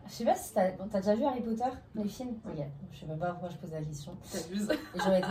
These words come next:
Speaker 1: je suis très déçue si vous répondez non à cette question. Mais en gros, c'est, tu sais, dans les, dans le numéro trois, donc dans Harry Potter et le prisonnier d'Azkaban, Harry, il a un prof qui s'appelle Lupin,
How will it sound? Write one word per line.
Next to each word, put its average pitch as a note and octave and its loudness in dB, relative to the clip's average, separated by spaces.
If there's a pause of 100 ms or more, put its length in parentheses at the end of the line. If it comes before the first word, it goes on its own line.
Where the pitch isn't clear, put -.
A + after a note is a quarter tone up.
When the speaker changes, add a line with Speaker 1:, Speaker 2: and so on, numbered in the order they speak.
Speaker 1:
je - -4
suis - -4
très D4 8
déçue B3 2
si A#3 -4
vous G3+ 2
répondez F#3 4
non F#3+ 4
à F#3+ 2
cette - -8
question. - -10 (560)
Mais A3 8
en G#3 6
gros, A3+ 6
c'est, A#3 -4
tu A3 -10
sais, - 0
dans C4+ 4
les, G3+ 4
dans F#3+ 2
le F3 0
numéro F3+ 0
trois, A#3 6
donc F#3+ 0
dans F3 -4
Harry F3 -2
Potter F#3+ -4
et G3+ 6
le F#3 -2
prisonnier F3+ -6
d'Azkaban, E3+ 2
Harry, A3 0
il G3 2
a F3+ 0
un E3 -4
prof A#3 0
qui - -8
s'appelle E3+ -2
Lupin, G#3+ -2